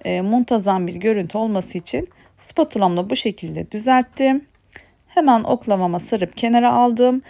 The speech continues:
Yağlı kağıt serdiğim tepsimi alıyorum arkadaşlar. Gördüğünüz gibi tam tepsinin boyutunda olmuş. Ve hazırladığım iç malzemesini ekleyeceğim.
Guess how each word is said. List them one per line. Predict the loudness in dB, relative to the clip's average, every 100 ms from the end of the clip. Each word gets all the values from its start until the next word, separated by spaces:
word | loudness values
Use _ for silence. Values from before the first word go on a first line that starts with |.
| -20 _
Yağlı | 2 4 4
kağıt | 4 4 4 2
serdiğim | 2 4 4 0 -2
tepsimi | -4 -6 -6 -4
alıyorum | 0 0 2 2 2
arkadaşlar. | 0 -2 -4 -4 0 0 0 _ -2
Gördüğünüz | 0 0 -2 -4 -4
gibi | -4 -4 -4 _ _ _ _ -2
tam | 4 4 2
tepsinin | -2 -4 -4 -6 -4 -2
boyutunda | -2 0 2 4
olmuş. | 4 4 2 0 -6 -10 _ _ _ _ _ _ _ _ _ _ _ _ _ _ _ _ _ _ _ _ _ _ _ _ _ _ _ _ _ _ _ _ _ _ _ _ -6
Ve | 2 2 2
hazırladığım | 0 0 2 0 0 2 2 0 -2
iç | -8 -2
malzemesini | 0 0 0 -4 -6 -8
ekleyeceğim. | -6 -6 -2 -2 4 6 4